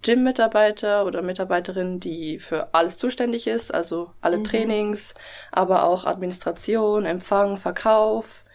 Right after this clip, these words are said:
Speaker 1: Putzen natürlich, <laughs> äh,
Speaker 2: Mhm,
Speaker 1: gehört auch
Speaker 2: mhm.
Speaker 1: dazu, ähm,
Speaker 2: Mhm.
Speaker 1: Kurse, also Group Fitness, ist
Speaker 2: Cool.
Speaker 1: wirklich eigentlich alles abgedeckt. Ernährung ist auch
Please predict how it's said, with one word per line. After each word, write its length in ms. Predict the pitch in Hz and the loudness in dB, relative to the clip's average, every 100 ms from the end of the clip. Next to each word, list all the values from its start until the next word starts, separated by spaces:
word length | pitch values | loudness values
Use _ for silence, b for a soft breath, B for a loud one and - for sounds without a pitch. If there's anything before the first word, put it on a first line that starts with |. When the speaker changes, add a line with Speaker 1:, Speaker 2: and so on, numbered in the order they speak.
| b b b _ | b b b _
Speaker 1:
Putzen 380 | - 240 - 233 | 4 4 2 0
natürlich, 840 | 226 208 220 208 208 208 208 - | 2 2 2 0 2 0 -2 -2
<laughs> 20 | |
äh, 240 | 214 190 196 | 2 2 0
Speaker 2:
Mhm, 260 | 226 233 220 | -6 -6 -6
Speaker 1:
gehört 240 | 240 185 175 | -2 -2 2
auch 220 | 165 196 | 2 2
Speaker 2:
mhm. 20 | |
Speaker 1:
dazu, 680 | 190 190 - 196 190 190 185 | 0 -2 0 2 2 2 0
ähm, 220 | 175 175 | -2 -2
Speaker 2:
Mhm. 0 | |
Speaker 1:
Kurse, 760 | 202 220 226 226 - 202 202 196 | -2 0 2 0 2 4 6 6
also 180 | 170 175 | 4 0
Group 280 | - 202 202 | 0 0 0
Fitness, 580 | 202 196 190 190 196 - B B B | -4 -2 0 0 0 -8 B B B
ist 220 | - 190 | -2 0
Speaker 2:
Cool. 0 | |
Speaker 1:
wirklich 320 | 190 190 190 190 | 2 2 2 2
eigentlich 340 | 190 190 - - | 2 0 -8 0
alles 320 | 180 185 185 | 2 4 2
abgedeckt. 680 | - - - - - 147 - | 0 -2 -4 -2 0 -2 -4
Ernährung 460 | - 190 208 220 208 | 0 2 2 0 -2
ist 180 | 208 - | -4 2
auch 300 | 254 277 | 2 2